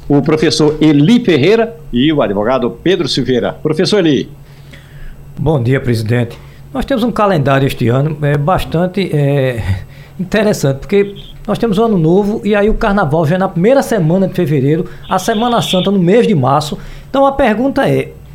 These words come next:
Speaker 2: depois das festividades de finais do ano, no final do ano, o período que o comércio mais tem resultado positivo é justamente no período do Carnaval?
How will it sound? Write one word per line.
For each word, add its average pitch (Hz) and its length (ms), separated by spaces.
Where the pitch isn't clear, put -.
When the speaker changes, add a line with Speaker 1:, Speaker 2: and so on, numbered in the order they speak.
Speaker 2:
depois 254 760
das 233 160
festividades 151 840
de 139 80
finais 135 380
do 113 180
ano, 107 100
no 123 60
final 147 260
do 123 120
ano, 113 220
o 233 100
período 233 380
que 220 60
o 214 40
comércio 160 640
mais 175 520
tem 175 460
resultado 156 720
positivo 147 480
é 247 300
justamente 151 540
no 160 80
período 139 280
do 123 60
Carnaval? 110 480